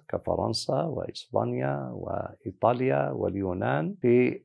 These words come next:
الأصل اللاتيني، فيما إذا صعدنا نحو الشمال هناك توجه آخر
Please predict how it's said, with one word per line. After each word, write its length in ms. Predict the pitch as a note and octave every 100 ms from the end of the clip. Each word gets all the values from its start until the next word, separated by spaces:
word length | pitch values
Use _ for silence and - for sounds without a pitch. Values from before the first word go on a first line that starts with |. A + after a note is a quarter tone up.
| -
الأصل 480 | F#2+ - - C3+ G#2+
اللاتيني، 600 | F#2+ F#2+ - - D#2+ D#2+
فيما 640 | - B2+ G2 G2 A#2+ D3+ -
إذا 180 | A2 G2
صعدنا 440 | - F#2 G2 F#2
نحو 220 | F2+ F2+ E2
الشمال 560 | - D#2+ E2 A#2 B2+
هناك 340 | G2+ G#2 G#2+ -
توجه 440 | F#2 F#2 F#2+ F#2+
آخر 500 | - A2 - G#2+